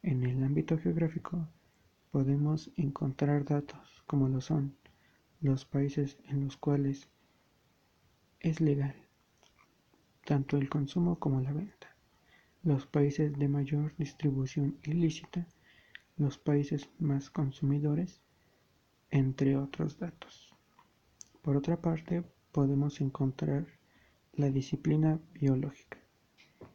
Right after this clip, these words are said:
apoyando relativamente en todo el proceso de creación de diversas drogas, ya sea desde un trasfondo botánico hasta uno químico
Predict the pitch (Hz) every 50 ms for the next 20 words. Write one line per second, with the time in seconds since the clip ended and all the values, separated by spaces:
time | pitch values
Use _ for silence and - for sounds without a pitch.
0 | _ _ _ _ _ _ _ _ _ _ - - 139 139 - 156 147 139 143 151
1 | 143 143 147 147 151 - - - _ _ _ _ _ _ _ _ _ _ _ _
2 | - _ _ _ _ _ _ - 147 143 135 131 135 135 - 147 143 151 160 175
3 | 175 165 151 147 - 180 185 - _ _ _ - - 147 135 139 - - 143 143
4 | 143 143 143 143 - - 151 147 139 156 151 135 - 147 143 139 139 139 139 -
5 | 151 143 139 - - 165 143 - - - - - - - - 160 151 143 143 139
6 | 139 143 143 - 156 143 139 - - - 151 147 151 156 143 - - _ _ _
7 | _ _ _ _ _ _ - - 147 147 143 139 - 143 135 135 135 143 135 131
8 | - 147 147 139 147 147 - 151 151 143 143 - - - 139 135 131 131 131 131
9 | - _ _ _ - - - 147 147 - - 147 147 156 156 156 - 151 143 147
10 | - - - - - - - - - - - - - - - - 139 135 139 135
11 | 135 - - - - - - - -